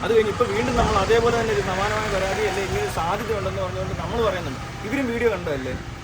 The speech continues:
ഇവൻ ആരെയോ തല്ലും കൊല്ലുമെന്നല്ലേ അവൻ പറഞ്ഞു? തല്ലും ഇടിക്കും ചവിട്ടും. ഒരുത്തൻ പബ്ലിക് ഇന്ന് പറഞ്ഞിട്ടുണ്ട്. അത് ഇവനാ പറഞ്ഞേക്കുന്നത്. ഇവൻ ഇങ്ങനത്തെ കുറ്റകൃത്യങ്ങൾ ചെയ്യുന്നവനാണെന്ന് അറിഞ്ഞിട്ടും അതിന് ഡയറക്റ്റ്ലി വേണം ഇവനോട് എന്തെങ്കിലും ചെയ്യണ്ടേ? പിന്നെ എങ്ങനെയാണെന്ന് അറിയണോ? അതിന് ആരെങ്കിലും ഒരുത്തനെ തല്ലാൻ പോവുക?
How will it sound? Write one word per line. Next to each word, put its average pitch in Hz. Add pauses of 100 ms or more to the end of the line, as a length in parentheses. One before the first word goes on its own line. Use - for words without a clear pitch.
(120)
ഇവൻ 202 (100)
ആരെയോ 233
തല്ലും 208
കൊല്ലുമെന്നല്ലേ 190
അവൻ 143
പറഞ്ഞു? 147
തല്ലും 180
ഇടിക്കും 180
ചവിട്ടും. 143 (420)
ഒരുത്തൻ 226
പബ്ലിക് 185
ഇന്ന് 160
പറഞ്ഞിട്ടുണ്ട്. 147
അത് 190
ഇവനാ 208 (100)
പറഞ്ഞേക്കുന്നത്. 156
ഇവൻ 220 (640)
ഇങ്ങനത്തെ 202 (420)
കുറ്റകൃത്യങ്ങൾ 196
ചെയ്യുന്നവനാണെന്ന് 190
അറിഞ്ഞിട്ടും 175 (240)
അതിന് 151
ഡയറക്റ്റ്ലി 208
വേണം 214 (520)
ഇവനോട് 196
എന്തെങ്കിലും 202
ചെയ്യണ്ടേ? 120 (560)
പിന്നെ 185
എങ്ങനെയാണെന്ന് 240
അറിയണോ? 202 (300)
അതിന് 156 (300)
ആരെങ്കിലും 233
ഒരുത്തനെ 190
തല്ലാൻ 175
പോവുക? -